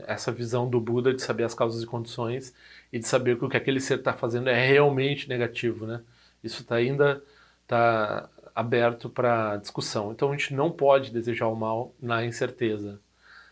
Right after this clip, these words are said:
né? Desejar o mal do outro, assim, só porque a nossa opinião é de que ele é muito malvado, muito ruim,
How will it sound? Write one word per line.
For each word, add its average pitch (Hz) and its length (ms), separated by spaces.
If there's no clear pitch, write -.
né? 104 440
Desejar 110 320
o 113 40
mal 110 200
do 110 120
outro, 107 240
assim, 113 360
só - 200
porque 113 640
a 107 80
nossa 110 220
opinião 127 720
é 117 100
de - 120
que - 120
ele 110 280
é 107 100
muito 113 560
malvado, 104 760
muito 101 300
ruim, 98 460